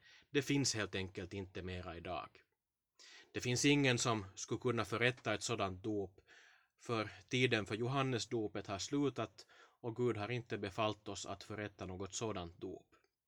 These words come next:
Nu har vi endast det här dopet som Jesus talar om,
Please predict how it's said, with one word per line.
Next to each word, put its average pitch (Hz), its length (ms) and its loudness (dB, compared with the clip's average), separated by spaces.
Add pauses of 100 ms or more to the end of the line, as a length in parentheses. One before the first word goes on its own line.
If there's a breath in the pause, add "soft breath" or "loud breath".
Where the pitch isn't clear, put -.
(480 loud breath)
Nu 120 100 -2
har 151 300 6
vi 117 140 4
endast 120 420 2
det 107 80 0
här 117 240 2
dopet 110 440 -2
som 104 200 -6
Jesus 107 420 -4
talar 107 380 2
om, 92 240 -4